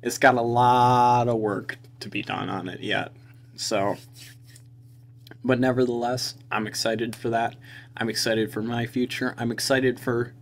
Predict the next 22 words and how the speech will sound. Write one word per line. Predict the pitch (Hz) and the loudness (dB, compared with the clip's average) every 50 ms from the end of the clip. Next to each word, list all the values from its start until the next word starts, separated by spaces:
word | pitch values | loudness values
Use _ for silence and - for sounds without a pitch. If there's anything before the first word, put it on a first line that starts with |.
| - - - - - - - - - - - - - - | -20 -20 -20 -20 -20 -20 -20 -20 -20 -20 -20 -20 -10 -4
all | 123 120 | -2 -2
my | 120 120 117 120 | 0 -2 -2 -4
friends | - - 117 113 113 113 113 117 | -4 -4 -4 -2 -2 -2 -2 -2
over | 113 113 113 113 117 110 | -2 -4 -4 -2 -2 -2
in | 107 | -2
our | - - 110 113 117 | -2 0 0 0 0
group's | 117 117 123 120 117 - - - | 0 0 0 0 0 -2 -4 -6
future, | - - 120 117 117 - - 117 120 120 123 - - - - - - - - - - - | -4 -4 -2 -4 -4 -4 -4 -4 -4 -6 -6 -10 -14 -20 -20 -20 -20 -20 -20 -20 -16 -10
and | - 113 113 113 113 110 | -8 -4 -2 -2 -2 0
I | 82 101 110 | 0 -2 -2
wish | 107 113 117 113 - - | 0 0 0 -2 0 0
y'all | 123 117 117 117 113 | 2 2 4 2 2
the | 117 | 0
best. | 117 135 135 147 160 160 - - - - - - - - - - - - - - - - - - - - - - - - - - - - | -2 0 2 2 2 0 -2 -4 -8 -8 -10 -16 -20 -20 -20 -20 -20 -20 -20 -20 -20 -20 -20 -20 -20 -20 -20 -20 -20 -20 -20 -20 -14 -8
And | - 104 107 104 104 104 104 104 101 101 - - - - - - - - | -6 -4 -2 -2 -2 -2 -4 -4 -6 -6 -8 -12 -16 -20 -20 -20 -20 -12
it's | - - - | -8 -8 -6
about | 110 110 110 107 - | -2 -2 -2 -2 -4
time | - - 110 110 110 | -6 -8 -6 -6 -6
to | 104 107 | -6 -6
hit | - - 113 - - | -8 -8 -10 -6 -4
that | 110 98 98 - - - - - - - - - - - - - - - - - - - - - - - | -2 -2 -2 -4 -6 -10 -18 -20 -20 -20 -20 -20 -20 -20 -20 -20 -20 -20 -20 -20 -20 -20 -20 -20 -20 -14
trademarked | - - - - 139 139 139 143 139 135 135 135 127 - - - - | -12 -8 -2 0 0 0 2 2 0 2 2 0 0 -2 -6 -14 -16